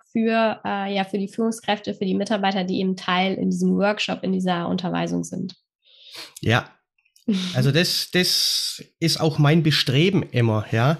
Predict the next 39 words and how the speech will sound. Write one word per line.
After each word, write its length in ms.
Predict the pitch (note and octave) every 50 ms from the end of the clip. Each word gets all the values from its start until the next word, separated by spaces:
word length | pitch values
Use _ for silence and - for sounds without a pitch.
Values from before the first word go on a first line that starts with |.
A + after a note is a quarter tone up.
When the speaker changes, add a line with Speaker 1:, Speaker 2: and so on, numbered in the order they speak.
| - - - - - - - - - -
Speaker 2:
Ähm, 360 | - A#2+ B2+ B2 B2+ B2 - -
aber 340 | - C#3 C3+ B2 C3+ C3+ C#3 C#3+ -
das 140 | C#3+ C3+ D3
ist 120 | D3 C#3+
ja 120 | D3 C3
wie 100 | C3+ D3+
bei 140 | D3 D#3+ D3
euch 260 | - D3 E3 D#3+ -
bei 140 | - C#3 C#3
der 120 | B2+ A#2+ A2
Wandelwerke 680 | B2 C#3+ D#3+ E3 D3+ C#3+ C#3 C3 B2+ C3+ C3 A#2 A2+
auch. 260 | A#2 C3+ D#3+ E3 - - - - - - - - _ -
Ähm, 280 | C3+ C3 C3 B2+ C#3 -
ihr 160 | C#3+ C#3+ C3
wollt 160 | D3+ D3+ C#3+
ja 120 | C#3+ A#2 A2+
auch 180 | D#3+ D#3+ D3+
einen 260 | - C#3+ C#3+ C#3+ C3+
Mehrwert 500 | C3 C3 C#3+ E3 E3+ D3+ C#3 C3 - -
generieren 720 | - B2 B2 B2 A#2+ A2+ A#2+ C3 C#3+ D3+ D#3 D#3+ D#3 D#3+ - - _ _ _ _
für 420 | - - - - E3+ F3 F#3 F#3 -
eure 340 | C3 B2+ B2 B2 A#2+ A#2 A2+
Kunden, 540 | - - B2 A#2+ A#2 A2+ - A2 G2 G2 G2 - _ _ _ _ -
ja. 220 | - G#2 A2+ D3
Speaker 1:
Ja, 120 | E3+ F3 -
Speaker 2:
Es 140 | C#3 C3+
ist 180 | D#3 D#3 D#3 C#3+
ja 120 | E3 D#3
nicht, 160 | D3+ D#3+ D#3+ -
Speaker 1:
stimmt. 240 | - F#3+ F#3+ F#3 - - - - -
Speaker 2:
ähm, 320 | D3 D3+ C#3+ C#3+ C#3+ - - _ _ _ _ _ _ _ _ _ -
dass 200 | - C#3 C#3+ -
ihr 100 | D#3 E3
das 160 | E3+ E3+ D3
in 60 | D#3+
Anführungsstrichen 680 | - C#3 D3+ C#3+ F3+ E3 D#3 D3 - E3 D3+ D3 D#3+ C#3+
für 160 | - - A#2+
euch 300 | A#2 D#3 G#3 A#3+ - F#3+
macht, 460 | F3 G#3 C4 - - - - -